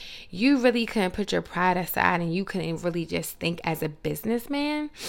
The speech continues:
because that's what you are. You have a store. You couldn't think as a businessman, like, "Oh, you know what? I really can capitalize off of this if I,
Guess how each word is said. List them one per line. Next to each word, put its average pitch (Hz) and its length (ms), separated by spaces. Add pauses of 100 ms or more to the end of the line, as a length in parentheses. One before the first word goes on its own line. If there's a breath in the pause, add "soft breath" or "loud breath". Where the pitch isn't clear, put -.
(180 loud breath)
because 196 240
that's 226 240
what 233 200
you 185 120
are. 277 220
You 190 140
have 185 200
a 185 40
store. 302 400
You 208 180
couldn't 208 360
think 208 240
as 175 160
a 180 80
businessman, 170 840
like, - 320
"Oh, 190 220
you 190 140
know 196 180
what? 185 340 (800 loud breath)
I - 120
really 202 280
can 180 200
capitalize 180 640
off 175 220
of 170 100
this 175 340
if 170 160
I, 170 300